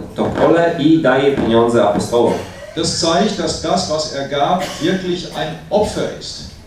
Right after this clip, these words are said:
Speaker 1: I to nam pokazuje, że to jest prawdziwie ofiarą.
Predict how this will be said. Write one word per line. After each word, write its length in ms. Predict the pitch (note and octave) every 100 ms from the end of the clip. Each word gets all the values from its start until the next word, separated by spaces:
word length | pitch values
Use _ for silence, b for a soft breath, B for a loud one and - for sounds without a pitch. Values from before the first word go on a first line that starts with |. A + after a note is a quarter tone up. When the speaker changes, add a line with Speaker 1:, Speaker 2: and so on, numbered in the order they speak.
| -
Speaker 1:
I 80 | A#2
to 140 | C#3+
nam 140 | F3+ -
pokazuje, 560 | - A#2 A2+ D3+ C3+
że 240 | A2 A2+ G#2+
to 540 | - C3+ C#3 F#2+ - A2
jest 400 | A#2+ D3 - -
prawdziwie 680 | A2+ A2 B2+ B2+ B2+ A#2
ofiarą. 460 | - B2 B2 G#2